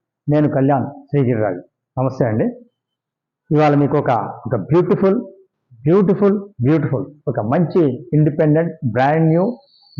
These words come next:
నాగోల్లో just half kilometer from నాగోల్ మెయిన్ రోడ్‌కి తీసుకొస్తున్నానండి. ఈ కనిపిస్తున్నటువంటిది ఈ ఇల్లేనండి. ఇది వచ్చి నూట యాభై గజాల్లో కట్టినటువంటి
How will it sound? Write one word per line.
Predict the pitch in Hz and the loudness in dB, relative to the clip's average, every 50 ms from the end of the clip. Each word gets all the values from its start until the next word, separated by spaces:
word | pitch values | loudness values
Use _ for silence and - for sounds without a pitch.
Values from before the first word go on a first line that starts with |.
| 123 123 | 0 0
నాగోల్లో | 131 147 143 160 151 147 160 170 147 123 107 - - 101 120 | 2 2 2 2 2 2 2 2 2 0 -2 -4 -6 -4 -4
just | 170 - - - - 160 139 | -4 -4 -4 -2 -2 0 0
half | 139 143 - - | 0 0 0 0
kilometer | 147 139 143 143 143 127 147 139 123 - | 0 2 2 2 2 2 0 -2 -4 -2
from | 151 135 120 104 92 - _ _ _ _ _ _ _ _ | -2 -2 -2 -4 -6 -10 _ _ _ _ _ _ _ _
నాగోల్ | 135 131 131 139 135 156 156 151 143 135 | -4 -2 0 0 2 2 2 4 4 2
మెయిన్ | 135 131 120 127 | 2 2 2 0
రోడ్‌కి | 131 120 117 - 135 120 110 - - | 0 0 -2 -2 -2 -2 -2 -2 -2
తీసుకొస్తున్నానండి. | 139 - - 143 117 - - 127 110 101 110 139 214 233 - - _ _ _ _ - 147 135 | -4 -2 -2 -6 -6 -6 -4 -4 -4 -2 0 0 0 0 -2 -8 _ _ _ _ -4 -4 -2
ఈ | - - 139 | -2 0 0
కనిపిస్తున్నటువంటిది | 151 151 143 185 - - - 170 160 143 160 160 151 139 156 143 151 131 117 123 - 160 139 | 0 0 0 -2 -2 0 0 0 2 2 2 2 2 2 2 2 2 0 0 -2 -4 -2 0
ఈ | 135 131 127 | 0 2 2
ఇల్లేనండి. | 135 147 156 143 123 123 117 127 185 254 - - - - _ _ _ _ _ - 165 170 | 2 2 2 2 2 2 2 2 0 0 -2 -4 -10 -16 _ _ _ _ _ -2 2 2
ఇది | 170 170 139 127 107 - - 165 160 | 4 4 2 2 0 -4 -4 -4 -4
వచ్చి | 147 156 - 175 139 143 | -4 -2 0 0 2 2
నూట | 156 156 156 160 160 156 | 2 0 0 2 2 2
యాభై | 151 143 127 135 131 120 | 2 2 2 0 0 0
గజాల్లో | 139 139 147 160 151 156 151 - - 139 | 0 2 2 2 2 0 0 0 -2 -2
కట్టినటువంటి | 123 147 139 135 127 131 131 127 117 120 131 | -2 0 0 0 0 0 0 0 0 0 0